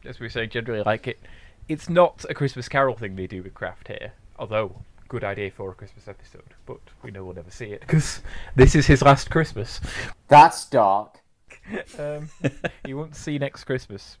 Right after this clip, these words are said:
Speaker 1: in the show, at least. The same way in, in how, by the end of Christmas Carol, the fact that Scrooge is happy, you're happy for him, even though you've seen what a terrible person he is. Um,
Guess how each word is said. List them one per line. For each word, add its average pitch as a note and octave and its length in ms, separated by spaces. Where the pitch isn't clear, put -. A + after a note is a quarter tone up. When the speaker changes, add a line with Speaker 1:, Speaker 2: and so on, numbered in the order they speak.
Speaker 1:
in B2 100
the G2 80
show, G#2 280
at - 120
least. - 260
The E3+ 80
same A3+ 260
way G3 220
in, E3 160
in D#3 140
how, C#3+ 520
by C3 160
the B2+ 80
end C3 100
of B2 60
Christmas B2+ 320
Carol, C3 260
the C3 80
fact - 200
that A#2+ 140
Scrooge A2+ 400
is G#2 160
happy, - 540
you're A#2 200
happy A#2+ 260
for G#2 140
him, A2+ 340
even G#2 260
though G2 360
you've A2 200
seen G#2 220
what G#2+ 100
a - 60
terrible G2 320
person A#2+ 480
he F#2+ 80
is. - 340
Um, A#2+ 640